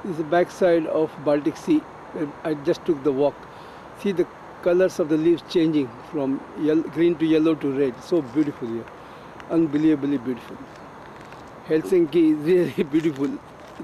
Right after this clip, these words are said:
with splendid nature here. I really enjoyed my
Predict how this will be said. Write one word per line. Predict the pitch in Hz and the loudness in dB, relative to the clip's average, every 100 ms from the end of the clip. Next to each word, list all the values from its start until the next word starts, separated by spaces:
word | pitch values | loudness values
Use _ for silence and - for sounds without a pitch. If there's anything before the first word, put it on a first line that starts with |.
| - - - - - - - - | -16 -18 -18 -18 -18 -18 -18 -2
with | 165 139 - | -2 -2 -6
splendid | - 175 170 147 | 0 2 2 2
nature | 139 135 143 | 0 2 0
here. | 117 117 - - - - - - - - - | -2 -6 -8 -14 -18 -18 -18 -18 -18 -18 -8
I | 151 | 2
really | 160 160 | 4 6
enjoyed | 147 147 170 143 | 4 4 2 4
my | 151 | 2